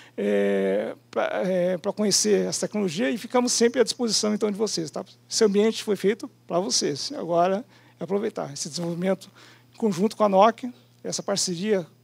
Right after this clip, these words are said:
a Nokia é extremamente importante pra que a gente possa desenvolver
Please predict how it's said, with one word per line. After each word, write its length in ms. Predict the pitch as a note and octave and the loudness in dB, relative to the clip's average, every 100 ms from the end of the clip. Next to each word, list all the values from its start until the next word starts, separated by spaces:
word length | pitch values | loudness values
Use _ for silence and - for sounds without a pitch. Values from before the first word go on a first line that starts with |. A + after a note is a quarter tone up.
| - | -12
a 60 | - | -4
Nokia 280 | G3+ G3 G3+ | 0 0 -2
é 20 | G3 | -2
extremamente 560 | - C4 C#4 A#3+ A#3 | -2 0 2 4 2
importante 560 | A3+ G#3+ - G3+ A3 - - - - | 2 0 0 -2 -2 -4 -14 -20 -12
pra 120 | G#3 | -4
que 100 | A3 | 2
a 40 | A3+ | 4
gente 240 | G#3+ A#3 | 4 0
possa 560 | - - A#3 C4+ C4 C4 | -4 4 6 8 6 2
desenvolver 640 | F#3+ A3+ G#3 E3 E3+ G#3 | 2 2 2 0 -2 -2